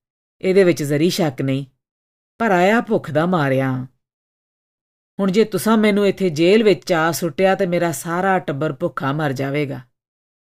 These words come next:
ਇੱਕ ਵਾਰੀ ਗੁਨਾਹ ਕਰੀਏ ਤੇ ਰੱਬ ਵੀ ਮਾਫ਼ ਕਰ ਛੱਡਦਾ ਏ, ਤੁਸੀਂ ਵੀ ਮੈਨੂੰ ਮੁਆਫ਼ੀ ਦੇ ਦਿਓ।" ਉਹ ਫੇਰ ਹੇਠਾਂ ਬੈਠੇ ਕਰਿੰਦੇ ਨਾਲ ਕੁਝ ਘੁਸਰ ਮੁਸਰ ਕਰਨ ਲੱਗ ਪਿਆ।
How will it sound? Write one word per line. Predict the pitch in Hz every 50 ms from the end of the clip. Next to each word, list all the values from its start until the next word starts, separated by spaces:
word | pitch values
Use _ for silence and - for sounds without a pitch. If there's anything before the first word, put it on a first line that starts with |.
| _ _ _
ਇੱਕ | 175 180 143 - 185
ਵਾਰੀ | 180 180 175 180 170
ਗੁਨਾਹ | 156 156 147 147 160 175 185
ਕਰੀਏ | 170 180 160 165 175 185
ਤੇ | 180 190 196
ਰੱਬ | 185 180 165 139 127
ਵੀ | 131 156 185
ਮਾਫ਼ | 180 175 156 147 139 131 - -
ਕਰ | 156 147 135
ਛੱਡਦਾ | 127 - 147 135 127 123 127 139 139
ਏ, | 135 139 147 147 _ _ _ _ _ _ _ _ _ _ _ _ _ _
ਤੁਸੀਂ | - 175 135 202 214
ਵੀ | 220 226
ਮੈਨੂੰ | 214 208 185 190 185
ਮੁਆਫ਼ੀ | 180 175 156 147 127 160
ਦੇ | 151 156 156 147
ਦਿਓ।" | 131 147 143 135 - _ _ _ _ _ _ _ _ _ _ _ _ _ _ _ _ _ _ _ _ _ _ _ _ _ _ _ _ _ _ _
ਉਹ | 269 285 285 294 -
ਫੇਰ | 208 220 226 226
ਹੇਠਾਂ | 208 202 180 143 147 151 160
ਬੈਠੇ | 156 160 147 - 165 165
ਕਰਿੰਦੇ | - 170 151 147 143 156 160
ਨਾਲ | 151 156 156 160
ਕੁਝ | - 175 156
ਘੁਸਰ | 165 - - 165 - 156 135
ਮੁਸਰ | 135 135 123 160 156
ਕਰਨ | - 165 147 139 139
ਲੱਗ | 139 139 131 120 127
ਪਿਆ। | - 123 117